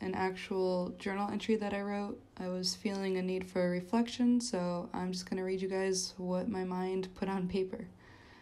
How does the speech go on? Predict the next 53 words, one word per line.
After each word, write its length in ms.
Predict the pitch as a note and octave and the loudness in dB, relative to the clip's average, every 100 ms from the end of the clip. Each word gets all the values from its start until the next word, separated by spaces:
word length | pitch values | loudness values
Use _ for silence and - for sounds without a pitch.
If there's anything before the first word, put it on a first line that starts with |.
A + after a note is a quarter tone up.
| - - - - - - | -20 -20 -20 -20 -10 2
"Lately, 340 | G#3+ A#3 A3+ | 4 8 6
I've 120 | G#3 | 4
been 100 | G3+ | -2
feeling 400 | F#3 - F#3+ F#3+ | -4 -2 -2 0
very 240 | F#3 F3+ F#3 | 2 2 2
good 160 | F#3 | 0
in 80 | F3+ | 0
my 120 | F3 | -2
body. 420 | E3 E3 E3 E3 - - - | -2 -4 -4 -6 -10 -18 -6
I 60 | F3+ | -6
feel 220 | F3+ F#3 | -2 -4
strong, 560 | F#3 - F#3 F#3+ G3 F#3+ - | -4 -2 0 0 -2 -8 -6
I 100 | F3+ | -4
feel 200 | F#3 F3+ | -2 -2
bright, 480 | - F3+ F3+ F3+ - - | 0 0 0 0 -6 -12
somehow 420 | - G3 G3+ G3+ | -6 -2 2 2
I 60 | F#3+ | 2
even 280 | F#3+ F3+ | 0 -2
feel 200 | F3+ F3 | -2 -4
taller. 500 | E3+ - E3+ E3 E3+ - - - - - | -6 -2 -2 -2 -8 -10 -20 -20 -20 -4
I've 140 | - F#3 | 0 2
been 160 | F#3 | 2
putting 320 | F3+ G#3 G#3+ A3 | 0 2 4 6
in 80 | |
the 100 | A3 | 4
work 300 | G3 F3 F3+ - - | 4 2 0 -10 -10
each 260 | - F#3 - | -6 -4 -2
and 80 | F#3 | -2
every 180 | F3+ F#3 | 0 0
day 160 | E3+ | 0
to 100 | E3 | -2
feel 200 | - E3+ | -2 -2
this 260 | E3 E3 - | -2 -4 -6
way. 180 | F3 F3+ - - - - - - | -6 -8 -12 -20 -20 -20 -20 -14
If 140 | - F#3 | -6 -2
you've 120 | G3 | 2
been 120 | A3 | 2
following 400 | G#3 G3+ G#3 G#3+ | 4 4 6 4
along 220 | G#3 G3 | 2 2
on 80 | G3 | 0
my 80 | F#3+ | -2
channel, 480 | F#3 F3 F3 F3 F3 | -2 -2 -2 -2 -4
you 140 | F3+ F#3 | -2 0
know 140 | F3+ | 2
I've 160 | F#3 F3+ | 0 0
been 160 | F3+ | 0
on 160 | F3 F3 | 0 -2
a 60 | E3+ | -2
weight 200 | F3 - | -2 -2
loss 260 | F3 - | -2 -2
adventure 500 | - - E3+ - - | -6 -4 -4 -4 -6
of 100 | - | -4
sorts. 520 | - - - - - | -4 -4 -6 -6 -6